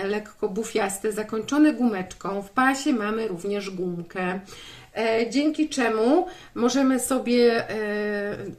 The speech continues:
ta długość tej sukienki jest dla mnie idealna i podejrzewam, że tą sukienkę sobie właśnie zostawię. Ona kosztuje czterdzieści dziewięć dziewięćdziesiąt dziewięć, ja ją sobie na pewno zostawię,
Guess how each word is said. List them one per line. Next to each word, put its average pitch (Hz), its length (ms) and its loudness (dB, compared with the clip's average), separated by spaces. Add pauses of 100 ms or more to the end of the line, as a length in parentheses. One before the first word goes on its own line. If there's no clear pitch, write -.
(120)
ta 277 160 2
długość 254 380 2
tej 247 140 0
sukienki 226 400 -4
jest 214 160 0
dla 208 120 0
mnie 214 140 -2
idealna 196 500 -2
i 202 180 -8
podejrzewam, 214 540 -2
że 202 80 -8
tą 220 160 -4
sukienkę 214 380 -6
sobie 208 260 -4
właśnie 214 340 -4
zostawię. 185 540 -4 (300)
Ona 214 220 0
kosztuje 214 400 -2
czterdzieści 208 540 -6
dziewięć 214 280 0
dziewięćdziesiąt 202 580 -4
dziewięć, 214 280 -2
ja 220 140 0
ją 269 280 4
sobie 233 340 0
na 220 120 -2
pewno 202 320 -6
zostawię, 214 600 -4